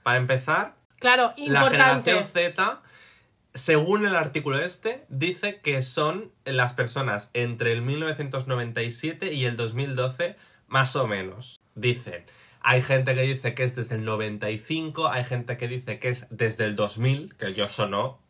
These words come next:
Speaker 2: Pero una pregunta, hasta el dos mil doce y las personas que han nacido en el dos mil veinte.
Speaker 1: Ya son otra generación.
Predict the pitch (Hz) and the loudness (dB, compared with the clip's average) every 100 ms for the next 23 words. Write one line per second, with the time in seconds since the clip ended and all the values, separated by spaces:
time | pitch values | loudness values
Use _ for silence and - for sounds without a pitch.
0 | _ - 247 269 294 277 214 196 185 - | _ 0 4 4 2 2 0 -2 -4 -2
1 | 190 - 214 202 196 220 277 226 247 247 | -2 0 -2 -2 -2 0 0 0 0 0
2 | 208 202 196 180 208 208 226 220 220 226 | -2 -4 -10 -8 -8 -6 -6 -4 -2 -2
3 | 220 214 214 208 220 214 208 107 139 - | -2 -4 -6 -4 0 0 2 2 2 2
4 | 165 165 175 165 147 123 117 135 120 101 | 0 0 -2 -2 -2 -2 -4 -8 -8 -12